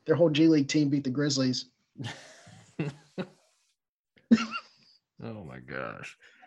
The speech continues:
Speaker 1: What is it?
Speaker 2: Uh,
Speaker 1: The, the Blue?
Speaker 2: Yeah, the, yeah, I don't even know where they're from. They're just, are they the O K C Blue?
Speaker 1: I think so.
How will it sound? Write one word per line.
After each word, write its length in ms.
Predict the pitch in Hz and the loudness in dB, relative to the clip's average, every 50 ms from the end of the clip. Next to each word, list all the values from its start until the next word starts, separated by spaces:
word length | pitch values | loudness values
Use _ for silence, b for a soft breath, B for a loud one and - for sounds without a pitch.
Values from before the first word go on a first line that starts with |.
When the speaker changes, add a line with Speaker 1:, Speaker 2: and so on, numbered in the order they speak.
| b b b b b _ - | b b b b b _ 8
Speaker 1:
What 140 | 170 175 | 8 8
is 100 | 170 151 | 10 8
it? 60 | 156 - | 4 2
Speaker 2:
Uh, 180 | - 131 - | 4 2 2
Speaker 1:
The, 0 | - 151 | 4 2
the 60 | 160 | 0
Blue? 480 | 151 151 156 175 190 190 214 208 - - - _ _ _ _ _ _ | 2 4 4 6 6 6 6 4 0 -4 -20 _ _ _ _ _ _
Speaker 2:
Yeah, 160 | 113 107 98 95 | -4 -2 -2 0
the, 180 | 95 98 - - - - - 82 - | 0 -2 -4 -6 -12 -18 -14 -12 -8
yeah, 180 | 101 101 95 95 | -6 -4 -2 0
I 20 | |
don't 100 | 95 107 | 0 0
even 80 | 104 98 | -2 -2
know 80 | 92 | -2
where 120 | 92 95 92 | -2 -2 -4
they're 120 | 92 87 | -4 -4
from. 380 | - - 101 95 92 90 90 - _ _ _ | -6 -6 -6 -4 -4 -4 -6 -10 _ _ _
They're 140 | - 95 95 | -8 -6 -6
just, 320 | 92 98 95 92 - - - 92 - - - | -4 -4 -6 -8 -10 -14 -16 -16 -14 -8 -4
are 100 | 104 101 | 0 0
they 200 | 107 110 107 101 | 0 2 0 0
the 80 | 98 | 0
O 80 | 104 107 | -2 -2
K 140 | - 117 107 | -2 -2 -4
C 160 | - 120 113 | -2 -4 -6
Blue? 320 | 98 90 101 110 123 127 120 _ _ _ _ _ _ _ _ _ _ _ _ _ _ _ _ - | -4 -2 -2 -2 -2 -4 -6 _ _ _ _ _ _ _ _ _ _ _ _ _ _ _ _ -12
Speaker 1:
I 60 | 135 | -4
think 200 | - 160 180 175 | 0 0 0 0
so. 360 | - - 120 110 104 123 - | 0 0 0 0 0 -2 -6